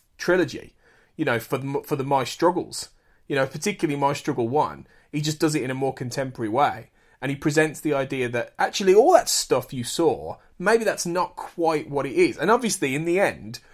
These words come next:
once we get into season five, without tracking too far ahead, it sort of doubles back on this, you know. And it, and, but it does, it does, for,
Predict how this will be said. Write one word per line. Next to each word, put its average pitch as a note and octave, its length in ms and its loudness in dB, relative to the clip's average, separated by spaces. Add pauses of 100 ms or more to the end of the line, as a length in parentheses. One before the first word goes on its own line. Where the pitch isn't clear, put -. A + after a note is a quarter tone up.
(580)
once E3 220 -4
we C#3 80 -4
get C#3 140 4
into B2 160 -8
season A2+ 320 -4
five, G#2+ 200 0
without G#2 280 -4
tracking A2 360 -8
too D#3+ 220 -2
far G2 300 0
ahead, E2 400 -12
it C3 120 -8
sort D#3+ 160 4
of C3+ 100 -2
doubles C3 280 4
back D3 260 4
on G#2 140 -6
this, - 400 -10 (400)
you C#3 80 0
know. A2+ 240 4
And A#2+ 160 4
it, A#2 140 -4
and, B2 380 0
but F#3 120 6
it F#3 160 -2
does, A3+ 240 12 (140)
it D#3+ 260 -2
does, F#3+ 360 10
for, - 300 -4